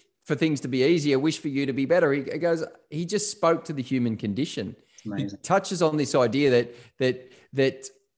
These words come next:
Speaker 1: that, uh, the possibility inside this current challenge is I might be able to learn something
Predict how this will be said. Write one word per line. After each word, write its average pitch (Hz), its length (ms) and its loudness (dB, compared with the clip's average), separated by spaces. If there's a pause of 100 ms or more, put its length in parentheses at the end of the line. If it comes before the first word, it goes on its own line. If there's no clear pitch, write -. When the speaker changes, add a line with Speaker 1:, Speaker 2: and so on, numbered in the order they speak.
Speaker 1:
that, 131 460 2
uh, 117 360 -2 (260)
the 139 160 -4
possibility 143 1120 0
inside 139 440 2
this 117 120 -4
current 123 320 -2
challenge 117 440 -2
is 113 140 -6 (120)
I 147 140 0
might 151 260 0
be 135 80 0
able 120 160 4
to 110 60 0
learn 123 300 0
something 113 640 -4